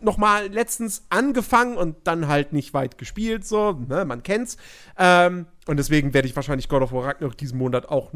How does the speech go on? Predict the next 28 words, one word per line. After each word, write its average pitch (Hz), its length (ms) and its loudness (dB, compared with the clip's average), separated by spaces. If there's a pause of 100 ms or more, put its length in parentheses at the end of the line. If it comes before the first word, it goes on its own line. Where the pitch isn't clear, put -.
mir 139 160 -6
noch - 120 -8
nicht 117 140 -10
holen. 254 300 -2 (380)
Aber, 156 640 8
ähm, 135 420 4 (680)
selbst 208 220 6
bei 254 80 6
dem 262 100 2
ersten 262 500 4
habe 185 140 4
ich - 160 -6
auch 277 160 4
immer 247 200 0
noch 190 180 -6
gedacht, 131 400 -8
also 147 160 -6
klar, 202 200 6
da 165 80 4
war's 165 160 4
dann 156 140 -2
die 127 80 -8
P-C-Version, 123 680 -2
aber 101 120 -8
nichtsdestotrotz, - 680 -6 (880)
das - 180 -4
sieht 262 220 0
auch 302 180 6